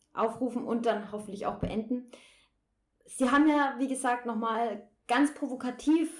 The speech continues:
in den Medien, äh, diesen Aufruf, oder besser gesagt, die Medien haben die Schlagzeile daraus gemacht, aber Sie haben das so benannt, der Löwe Subali muss getötet werden, sehr wahrscheinlich.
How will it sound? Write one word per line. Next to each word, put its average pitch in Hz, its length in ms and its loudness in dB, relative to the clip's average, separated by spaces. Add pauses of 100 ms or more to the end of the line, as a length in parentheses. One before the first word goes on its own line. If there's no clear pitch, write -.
(320)
in 240 240 0
den 240 120 2
Medien, 240 480 0
äh, 214 320 0
diesen 220 260 -4
Aufruf, 214 440 -4
oder 190 140 -2
besser 185 180 -2
gesagt, 185 160 -8
die 175 60 -8
Medien 214 420 2
haben 202 100 0
die 190 80 -4
Schlagzeile 190 400 0
daraus 190 280 -2
gemacht, 190 280 -4
aber 175 120 -4
Sie 196 180 -8
haben 196 140 -4
das 180 100 -10
so 190 100 -8
benannt, 196 400 -2 (800)
der 196 120 2
Löwe 247 280 4
Subali 202 440 2
muss 196 380 -4 (380)
getötet 214 480 4
werden, 170 360 -2
sehr 202 360 0
wahrscheinlich. 160 680 -8